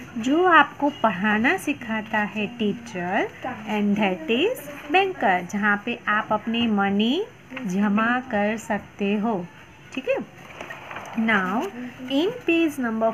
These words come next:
forty-four we will start a new session। चलो, mention date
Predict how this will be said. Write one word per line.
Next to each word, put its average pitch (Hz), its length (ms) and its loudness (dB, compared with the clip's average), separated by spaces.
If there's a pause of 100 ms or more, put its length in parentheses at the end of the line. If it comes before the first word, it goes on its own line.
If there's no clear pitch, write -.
(120)
forty-four 208 680 0
we - 0 -
will 208 320 2
start 247 580 2 (120)
a 185 140 0
new 208 260 0
session। 269 540 -4 (580)
चलो, 196 340 2
mention 214 520 0
date 240 220 2